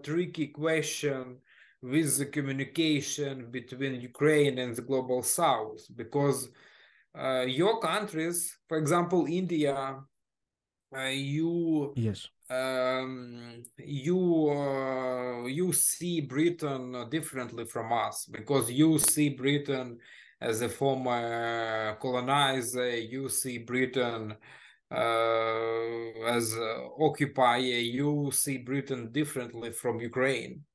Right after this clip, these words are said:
Speaker 1: And,
Speaker 2: Yes.
Speaker 1: uh, for me, because actually I am a historian and, uh, my specialization,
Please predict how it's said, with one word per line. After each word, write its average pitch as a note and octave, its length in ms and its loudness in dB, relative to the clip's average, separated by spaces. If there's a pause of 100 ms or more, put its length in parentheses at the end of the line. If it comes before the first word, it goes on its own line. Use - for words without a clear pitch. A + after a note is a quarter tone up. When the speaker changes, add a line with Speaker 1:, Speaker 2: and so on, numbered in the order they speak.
(840)
Speaker 1:
And, B2+ 380 0
Speaker 2:
Yes. A2 120 0
Speaker 1:
uh, C#3 1200 2 (1600)
for F3+ 140 2
me, G3 260 -2
because E3+ 300 2 (100)
actually G3 480 2 (120)
I D3 600 0 (440)
am C#3+ 160 -4
a C#3+ 60 2
historian D3 840 0
and, B2 400 -6
uh, B2+ 240 0
my B2+ 380 -2
specialization, B2 1200 -2